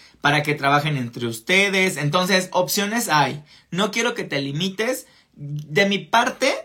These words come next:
no quise que te limitaras por la parte económica y por eso lo puse en un precio muy moderado si yo comparo con todos los talleres que yo he tomado,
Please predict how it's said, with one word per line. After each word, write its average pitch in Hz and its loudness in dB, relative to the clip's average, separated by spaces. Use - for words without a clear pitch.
no 202 -4
quise 220 -2
que 196 -6
te 156 -6
limitaras 151 0
por 156 -6
la 139 0
parte 170 -2
económica 185 0
y 180 -4
por 180 0
eso 208 0
lo 233 -2
puse 175 -4
en 185 -6
un 180 -10
precio 175 -4
muy 269 -2
moderado 175 0
si 190 -6
yo 160 -2
comparo 156 -4
con 139 -6
todos 202 2
los 175 -2
talleres 143 -4
que 127 -6
yo 127 -4
he 123 -6
tomado, 113 -10